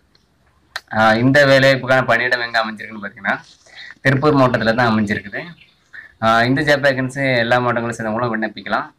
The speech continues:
அவங்களுக்கு ஓகேன்னா ஜாப்புக்கு join பண்ணிக்கலாம். ஆஹ், உங்களுக்கு இந்த ஜாப்புக்கு join பண்ண விரும்புறீங்கன்னா, ஆஹ், இதோட email ஐ டி வேணும்னா comment பாக்ஸ்ல comment பண்ணுங்க. இந்த நிறுவனத்தோட பேரு இளங்கோ அசோசியேட், அப்படி comment பண்ணுங்க. உங்களுக்கு அது email ஐ டி கொடுக்குறேன்.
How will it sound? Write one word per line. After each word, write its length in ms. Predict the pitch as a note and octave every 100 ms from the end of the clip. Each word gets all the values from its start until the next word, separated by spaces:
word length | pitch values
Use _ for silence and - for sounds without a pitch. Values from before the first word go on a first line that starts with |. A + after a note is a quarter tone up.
| -
அவங்களுக்கு 300 | A2 A2+ A2
ஓகேன்னா 260 | A#2 B2
ஜாப்புக்கு 400 | A2+ G#2 G2+ G#2+
join 220 | G#2 G2+ G2
பண்ணிக்கலாம். 360 | G2+ G2+ A2+ D#3 _ _ _ - - _
ஆஹ், 200 | A#2+ A#2+ A#2
உங்களுக்கு 320 | B2+ C#3+ D3
இந்த 80 | C#3
ஜாப்புக்கு 380 | B2+ B2 B2+ A#2
join 180 | A#2+
பண்ண 120 | A#2+ A#2
விரும்புறீங்கன்னா, 560 | G#2+ G#2 G#2 G2 G#2+ C#3+ - _ - - -
ஆஹ், 240 | A2+ A#2
இதோட 240 | A2+ B2+ C3
email 300 | B2+ C3 C3+
ஐ 40 | B2+
டி 80 | B2
வேணும்னா 340 | A#2 A2 B2 C#3
comment 280 | B2+ A#2 A#2+
பாக்ஸ்ல 320 | A#2 - A#2+ C3+ - - -
comment 300 | A2 A2 G#2
பண்ணுங்க. 240 | G2 A2 C#3+ - _
இந்த 140 | A2 A2+
நிறுவனத்தோட 380 | A2 A2+ A2+ A2+ -
பேரு 260 | A2+ A#2+ C#3+
இளங்கோ 280 | B2 A#2 A2+
அசோசியேட், 460 | A2 G#2 G2+ B2+ D3 _ _ - - -
அப்படி 200 | - A2+
comment 240 | A2+ A2+ A2
பண்ணுங்க. 220 | G#2+ A#2+ D3+
உங்களுக்கு 300 | A#2 A2+ A#2
அது 100 | A2
email 260 | A2 G#2+
ஐ 40 | G2+
டி 100 | G#2
கொடுக்குறேன். 380 | G#2 G2 C3